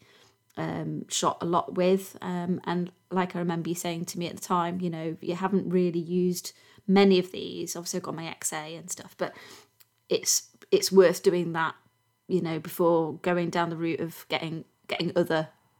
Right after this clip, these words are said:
ones of that ty-, other cameras of that type, just to try it out and see if you get on with it. 'Cause obviously, like, some people don't. Um, I,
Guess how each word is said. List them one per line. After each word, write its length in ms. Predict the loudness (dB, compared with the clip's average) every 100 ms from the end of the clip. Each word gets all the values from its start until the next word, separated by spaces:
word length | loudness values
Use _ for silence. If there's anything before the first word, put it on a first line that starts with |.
| -8
ones 360 | -4 -4 -6
of 100 | -4
that 180 | -4 -4
ty-, 200 | -8 -6 0
other 180 | 0 2
cameras 340 | 0 0 -2
of 80 | -2
that 160 | -2
type, 340 | -2 -2 -2 0
just 180 | 0 2
to 60 |
try 220 | 0 2
it 60 | 2
out 120 | 0
and 80 | 0
see 160 | 2 2
if 100 | 0
you 100 | -2
get 100 | 0
on 100 | 0
with 120 | 0
it. 100 | -4
'Cause 160 | -4 -2
obviously, 360 | -2 0 0
like, 260 | 0 -2 -6 -16 -20 2
some 180 | 6 6
people 260 | 4 0
don't. 340 | 2 4 4 0 _ -8
Um, 520 | -4 -4 -4 -4 -8 -12 -20 _ _
I, 160 | -12